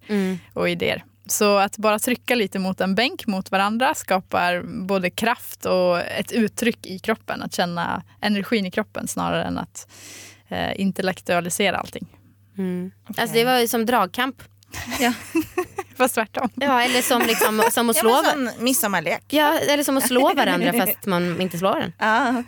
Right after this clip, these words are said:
Speaker 1: Ja, man är arg, liksom.
Speaker 3: Ja.
Speaker 1: Eh, så då gjorde vi det. Det är så mycket i det här som jag har svårt att beskriva, men, eh, som ändå var så coolt. Ehm, och sen så var det så här, du sa till Viktor typ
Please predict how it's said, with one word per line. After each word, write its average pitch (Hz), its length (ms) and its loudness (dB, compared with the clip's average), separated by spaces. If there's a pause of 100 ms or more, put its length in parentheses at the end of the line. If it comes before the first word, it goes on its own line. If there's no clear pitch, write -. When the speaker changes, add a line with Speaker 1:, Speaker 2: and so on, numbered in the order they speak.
(100)
Speaker 1:
Ja, - 20 4
man 233 180 4
är 208 100 4
arg, 254 240 0 (180)
liksom. 202 340 -2 (720)
Speaker 3:
Ja. 226 80 2
Speaker 1:
Eh, 214 200 4
så 240 120 -2
då 262 120 4
gjorde 269 180 4
vi 226 80 2
det. 330 480 4 (440)
Det 226 220 0
är 233 40 4
så 320 120 2
mycket 330 200 4
i 269 40 4
det 233 60 2
här 196 100 2
som 196 140 -2
jag 180 60 2
har 180 60 0
svårt 170 300 2
att 175 60 -2
beskriva, 196 600 2
men, 190 460 0
eh, 175 140 0
som 190 120 -2
ändå 175 200 -2
var 160 300 2 (140)
så 156 440 0 (520)
coolt. - 600 -4 (360)
Ehm, 180 500 2 (420)
och 233 200 2
sen 277 260 2
så 285 160 -2
var 240 220 2
det 202 120 0
så 208 140 -2
här, 170 220 2
du 247 300 0
sa 165 180 2
till 180 120 -4
Viktor 175 320 0
typ - 260 -6